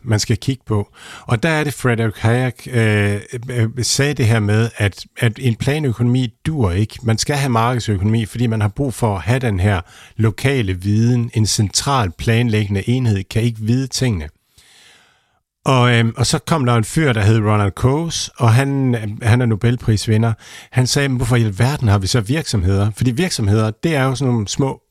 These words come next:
planøkonomier, som, øhm, som, som er centraliseret. Hvorfor er der, hvorfor er der brug for det?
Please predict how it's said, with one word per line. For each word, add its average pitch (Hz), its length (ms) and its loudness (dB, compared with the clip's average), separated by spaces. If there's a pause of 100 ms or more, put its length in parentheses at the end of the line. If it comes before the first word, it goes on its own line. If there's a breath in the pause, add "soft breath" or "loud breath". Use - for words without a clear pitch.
planøkonomier, 113 960 0 (220 soft breath)
som, 104 480 0
øhm, 98 360 0 (360 loud breath)
som, 107 360 0
som 113 220 0
er 104 80 4
centraliseret. 107 720 0
Hvorfor 135 320 -4
er 113 60 0
der, 101 140 0 (180)
hvorfor 131 200 0
er 127 40 2
der 113 80 0
brug 147 260 -6
for 113 120 -2
det? 120 260 0